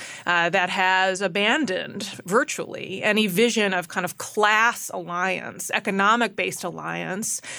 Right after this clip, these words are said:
uh, that characterized an older vision of the American left in favor of a sort of identity group-based, uh, you know, cultural, uh, more cu-, uh, a set of cultural priorities, um, that I think have really alienated,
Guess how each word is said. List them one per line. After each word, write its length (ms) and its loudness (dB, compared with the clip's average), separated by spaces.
uh, 120 2
that 180 0
characterized 840 2
an 80 -8
older 400 4
vision 340 -2
of 120 -4
the 100 0
American 480 -2
left 440 2
in 180 4
favor 640 6
of 360 4
a 340 2
sort 200 -4
of 100 2
identity 480 4
group-based, 880 2
uh, 340 4
you 80 0
know, 140 0
cultural, 880 4
uh, 260 2
more 140 2
cu-, 220 -2
uh, 220 4
a 60 -4
set 120 0
of 140 -2
cultural 440 0
priorities, 920 0
um, 260 2
that 120 4
I 60 -2
think 180 0
have 160 -4
really 400 2
alienated, 920 0